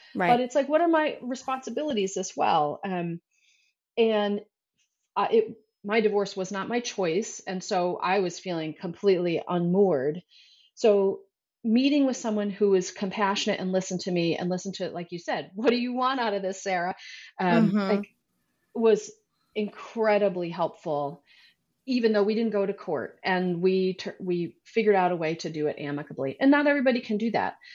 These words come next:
Speaker 2: Um, there are high conflict situations with abuse at the heart of it. And those folks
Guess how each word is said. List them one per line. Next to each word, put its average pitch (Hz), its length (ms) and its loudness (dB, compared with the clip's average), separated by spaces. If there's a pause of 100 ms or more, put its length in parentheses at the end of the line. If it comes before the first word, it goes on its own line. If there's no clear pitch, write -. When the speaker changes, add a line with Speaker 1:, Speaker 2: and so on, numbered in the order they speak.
(200)
Speaker 2:
Um, 160 360 0 (480)
there 180 160 4
are 175 280 0 (280)
high 190 240 2
conflict 190 800 -4
situations 185 920 0 (260)
with 180 520 0
abuse 190 500 0
at 185 140 -4
the 175 60 -8
heart 196 220 0
of 233 80 -2
it. 294 140 0
And 170 160 -4
those 269 200 0
folks 320 440 -2